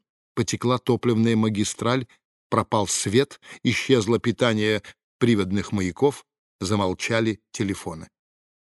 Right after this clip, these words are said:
В числе прочего были вдребезги разбиты ящики с ракетами.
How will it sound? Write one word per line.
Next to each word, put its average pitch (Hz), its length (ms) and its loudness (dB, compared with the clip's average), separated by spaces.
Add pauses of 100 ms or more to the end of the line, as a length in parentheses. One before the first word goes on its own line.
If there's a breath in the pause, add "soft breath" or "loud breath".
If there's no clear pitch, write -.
(300 loud breath)
В - 80 -14
числе 147 500 2
прочего 143 560 0 (200 loud breath)
были 151 200 4
вдребезги 127 500 4
разбиты 127 440 2
ящики 117 500 0
с - 100 -2
ракетами. 107 600 -4